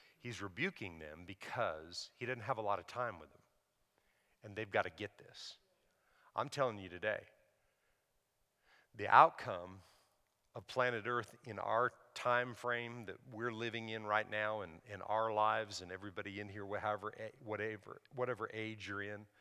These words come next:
in the time period that we're living in, whether things go well in the days ahead or not is determined on how we are in control.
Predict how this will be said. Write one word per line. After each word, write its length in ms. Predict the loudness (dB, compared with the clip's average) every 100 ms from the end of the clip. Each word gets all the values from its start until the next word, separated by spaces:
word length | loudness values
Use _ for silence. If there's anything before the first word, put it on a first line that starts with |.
| -20 -20 -20 -20 -20 _ _
in 80 | -8
the 80 | -6
time 320 | 2 4 4
period 280 | 2 0 -2
that 120 | -6
we're 160 | -2 -2
living 380 | 0 -4 -4 -6
in, 220 | -8 -10 -18 _ _ _ _ _ _ _ _ _ _ _ _ _ -20 -20 _
whether 180 | -4 -4
things 380 | -2 -2 -2 0
go 160 | 0
well 360 | 2 4 4 4
in 100 | -2
the 60 | -2
days 280 | -2 -2
ahead 320 | -8 -2 -2 -2
or 80 | -2
not 420 | 2 2 0 -6 -20 _ _ _ _ _
is 80 | -16
determined 720 | -16 -12 -4 -2 -2 -6 -10 -18 _ _
on 120 | -12
how 320 | 0 2 4 0
we 280 | -8 -10 -12 -18 _ _ _ _ _ _ -8
are 100 | -6
in 100 | -6
control. 380 | -12 -10 -10